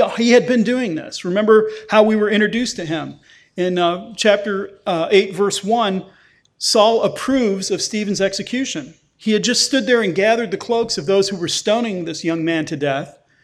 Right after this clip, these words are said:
And then Luke's comment is, "Saul approved." He thought this was a good idea to kill this man. And then in eight, verse three, it says that Saul was ravaging the church. Entering house after house, he dragged off men and women and committed them to prison. He was doing that in Jerusalem.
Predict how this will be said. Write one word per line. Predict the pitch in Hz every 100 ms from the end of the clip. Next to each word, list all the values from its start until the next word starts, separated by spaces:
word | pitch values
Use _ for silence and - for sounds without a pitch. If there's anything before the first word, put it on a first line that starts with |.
| _ _ _ _
And | - 180
then | 185 190 196 185
Luke's | 214 220
comment | - 226 226 220 160
is, | 180 175 170 - 185 _
"Saul | - - 185 196 165
approved." | 151 - 165 139 139 - - _ _ _ _
He | - 202
thought | 214 185
this | 220 -
was | 147
a | 139
good | 123 180 185
idea | 156 139 151 127
to |
kill | 135 - 160
this | 147 147
man. | 160 143 139 - _ _ _ _ - - _ _ _ _ _ _ _ _
And | 196
then | 196
in | 202
eight, | 208 202 214 180
verse | 202 190
three, | - 247 302 208
it | 196
says | 202 185
that | 185
Saul | - 226 226
was | 160
ravaging | 156 185 226 262 147 160
the | 156
church. | 151 165 143 -
Entering | 214 226 196
house | 175 226 226
after | 220 220
house, | 180 - 240 -
he | 165
dragged | 139 175 220 220
off | 214 214
men | 190 214
and | 214
women | 220 220
and | 170 160
committed | 185 190 196
them | 185 180 180
to | 156
prison. | 147 233 240 151 143 -
He | 226
was | 220
doing | 185 240 220
that | 233 233
in | 175 175
Jerusalem. | 160 190 220 - 156 147 -